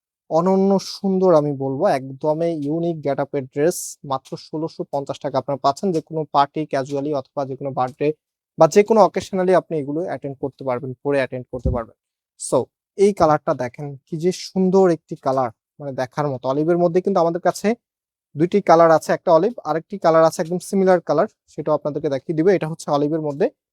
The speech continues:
and এটার প্যান্টের কাপড়টা হচ্ছে এটা, একদম ফ্রি সাইজ দেওয়া আছে, যে কোনো গ্রোথের জন্য হবে। আর এটার যে ওড়নাটা আছে, এই যে দেখেন, এটা হচ্ছে আপনার ওড়নাটা।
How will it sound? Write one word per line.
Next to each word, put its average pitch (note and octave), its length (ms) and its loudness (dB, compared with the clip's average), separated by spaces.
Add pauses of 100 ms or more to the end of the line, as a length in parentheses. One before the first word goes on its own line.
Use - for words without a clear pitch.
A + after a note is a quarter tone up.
(300)
and C3 260 -4
এটার C#3+ 160 -2
প্যান্টের D#3+ 300 0
কাপড়টা F3 360 2
হচ্ছে F#3 280 -2
এটা, F#3+ 220 2 (200)
একদম D#3 260 -4
ফ্রি G3+ 200 -4
সাইজ G3 180 -2
দেওয়া F3 240 8
আছে, F#3 220 0
যে D#3 140 -4
কোনো D#3+ 180 -4
গ্রোথের D3+ 340 -2
জন্য D3+ 220 -2
হবে। C#3+ 260 0 (1080)
আর C3+ 200 -2
এটার C#3 260 2
যে C#3+ 220 0
ওড়নাটা D#3 440 4
আছে, A#3+ 280 -2 (680)
এই C3+ 140 -4
যে B2 100 -8
দেখেন, A2 260 -8
এটা C3 160 -4
হচ্ছে C#3+ 240 -6
আপনার B2+ 200 -6
ওড়নাটা। A2+ 280 -8